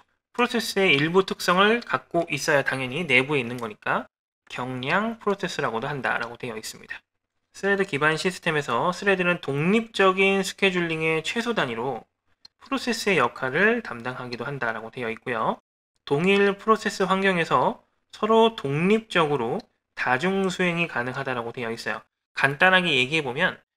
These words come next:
메모장을 두 개 킬 수 있다는 뜻이에요. 다중 수행이 가능하다. 다음으로 스레드 사용의 장점. 하나의 프로세스를 여러 개의 스레드로 생성하여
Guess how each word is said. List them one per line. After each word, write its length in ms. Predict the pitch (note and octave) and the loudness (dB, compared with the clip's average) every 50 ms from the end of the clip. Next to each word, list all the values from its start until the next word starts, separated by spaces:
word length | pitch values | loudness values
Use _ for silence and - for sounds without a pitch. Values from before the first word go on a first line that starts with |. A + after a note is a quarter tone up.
| _ _ - | _ _ -2
메모장을 600 | B2+ C3+ D#3 G3+ A3 G#3 - G#3 G3+ G3 G3 F#3 | 0 2 4 4 2 4 4 2 2 2 2 0
두 160 | - - C#3 C#3+ | -2 -4 2 4
개 100 | F3+ F#3 | 2 2
킬 180 | F#3 - F#3 | 4 2 -2
수 100 | F3+ - B2+ | 0 0 -2
있다는 200 | - C3 C#3 C#3+ E3 | -2 -4 -6 -4 -4
뜻이에요. 320 | D#3+ - C#3 G#2 G#2 - _ _ _ _ _ _ _ _ _ | -4 -2 -4 -4 -6 -10 _ _ _ _ _ _ _ _ _
다중 300 | - C3 C3 B2+ D3 D3 | -6 -4 -4 -2 -2 -4
수행이 220 | C#3 - C3 B2+ A#2+ | -4 -6 -8 -8 -8
가능하다. 680 | - A2+ A2+ A2+ A2+ B2+ A#2 A2 G#2 A#2 E3+ B3 - _ _ _ _ _ _ _ _ _ _ _ _ _ _ _ | -10 -10 -12 -12 -10 -6 -4 -4 -2 -2 -2 -4 -4 _ _ _ _ _ _ _ _ _ _ _ _ _ _ _
다음으로 640 | - - C3+ B2+ B2 B2 B2+ D#3 F#3+ G#3+ A3 A3+ G#3+ | -6 -4 -2 -2 -2 -2 0 0 2 2 2 0 -2
스레드 320 | - A3 A3+ A3 G#3+ G#3+ | 0 4 4 6 6 6
사용의 320 | - G3 F#3+ F#3 F3 E3+ | 4 4 2 2 2 0
장점. 600 | - - A#2+ C3+ A#2+ - - A2+ G#2+ B2 F#3 B3+ - _ _ _ _ _ _ _ - | 2 2 0 0 0 -4 -2 0 0 0 -2 -4 -8 _ _ _ _ _ _ _ -8
하나의 420 | - - G#3+ A3+ A3+ A3+ A3+ A3 | 0 4 6 6 8 8 6 4
프로세스를 720 | A3+ A#3 A3+ G#3+ - A3 G3+ - - G3 F#3+ G3 G3 G3 D#3 | 4 2 2 2 2 -2 -2 0 0 4 6 6 6 6 6
여러 260 | B2 A#2+ C3 D#3 E3 | 6 6 6 6 4
개의 280 | E3 F3 F3 F3 E3+ E3+ | 4 2 2 4 2 2
스레드로 540 | E3+ - F#3 F#3 F3+ F3 F3 E3+ E3+ E3+ E3 | 0 0 0 0 0 2 2 0 0 0 0
생성하여 680 | - F3+ F3+ E3+ F3 E3+ E3 D#3 C#3+ D3+ F#3 A3+ C4+ | 0 -2 -2 2 2 2 4 4 2 4 2 2 0